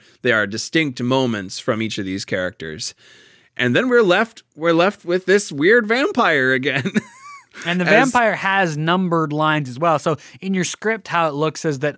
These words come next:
Speaker 2: the characters have all the lines that they're supposed to say and then the order, the number in which they're supposed to say 'em. So the vampire has numbered lines as well. But ultimately, the cacophony is supposed to build and end in order for the vampire to deliver the final line in Romanian,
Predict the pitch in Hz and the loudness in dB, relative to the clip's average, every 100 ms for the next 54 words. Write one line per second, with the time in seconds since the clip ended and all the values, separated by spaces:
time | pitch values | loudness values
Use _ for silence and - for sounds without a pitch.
0 | 139 139 - 190 190 - 160 143 - - | -10 -12 -4 0 0 0 -2 -4 -6 -20
1 | - 160 160 147 151 165 156 147 147 151 | -4 0 0 0 2 2 2 2 2 2
2 | 156 131 135 135 - 151 135 135 - 156 | -2 -4 -4 -6 -4 -4 -4 -10 -8 -2
3 | 156 156 135 147 143 131 - 151 165 160 | -2 -2 -4 -4 -4 -6 -6 0 0 2
4 | 127 113 117 120 127 139 147 120 107 - | -2 -4 -8 -8 -4 -4 -4 -4 -6 -12
5 | - _ 123 131 - 127 - 123 120 160 | -20 _ -6 -4 -4 -8 -6 -8 -6 -6
6 | 123 147 151 226 320 214 165 143 151 180 | -6 -4 -2 0 0 0 -2 -2 -2 0
7 | 190 156 139 143 139 135 120 110 185 139 | 0 -2 -2 -2 -2 -4 -8 -4 -2 -2
8 | - - - - 165 208 240 202 165 143 | -4 -20 -20 -2 2 4 2 0 0 0
9 | 143 135 165 156 190 208 175 151 139 156 | -2 -4 -6 -2 -2 -2 -2 -4 -2 -4
10 | 139 139 127 180 185 180 175 - - 143 | -2 -6 -2 0 2 0 -4 -10 -12 -12
11 | 139 - 214 180 131 143 147 - _ 147 | -12 -4 0 0 -2 -6 -10 -14 _ -4
12 | 165 165 156 143 151 185 196 160 151 139 | -4 -4 -6 -4 -2 -4 -2 -2 -2 -4
13 | 135 147 147 135 127 208 226 160 139 139 | -6 -4 -4 -6 -4 -2 0 0 0 -2
14 | 139 - 202 180 156 175 208 160 120 120 | -4 -6 -4 -2 0 0 0 -2 -4 -6